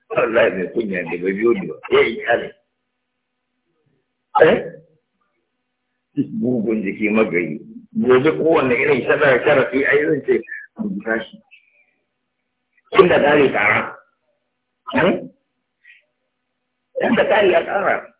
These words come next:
A baya ai babu tausayi. Ina malam mutum da kuɗi.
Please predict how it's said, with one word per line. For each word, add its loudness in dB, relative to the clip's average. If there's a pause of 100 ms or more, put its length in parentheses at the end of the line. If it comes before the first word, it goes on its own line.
(120)
A 2
baya 2
ai 2
babu 2
tausayi. -4 (1600)
Ina -2 (800)
malam 2
mutum -4
da 2
kuɗi. -2